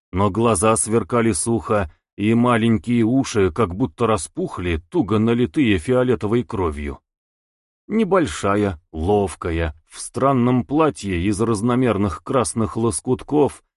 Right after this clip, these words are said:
она напоминала какую-то редкую птицу. «Вы очень мило шутите», настойчиво прервал её Пыльников, но она не дала ему говорить. «Вам хочется, чтоб я говорила серьёзно? Да, будет».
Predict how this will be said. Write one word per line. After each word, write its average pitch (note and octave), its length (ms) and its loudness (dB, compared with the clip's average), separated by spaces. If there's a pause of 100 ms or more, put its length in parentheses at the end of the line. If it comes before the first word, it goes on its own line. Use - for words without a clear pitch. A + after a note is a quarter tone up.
(140)
она A2+ 240 0
напоминала A#2+ 600 2
какую-то A#2+ 520 0
редкую G#2+ 440 2
птицу. E2 600 -10 (880)
«Вы D#3+ 300 -2
очень F3+ 420 0
мило F3 320 2
шутите», A#2 600 -2 (120)
настойчиво G#2+ 720 0
прервал A2 480 0
её A2 260 -2
Пыльников, F#2+ 680 -6 (280)
но A#2 200 2
она B2 220 2
не B2 140 2
дала A2 260 2
ему F2 260 -2
говорить. E2+ 560 -2 (540)
«Вам C3 220 -2
хочется, D#3+ 560 -2
чтоб - 240 -4
я D3+ 160 2
говорила D#3 460 2
серьёзно? D3+ 640 -2 (480)
Да, E3+ 340 2
будет». F3 520 -4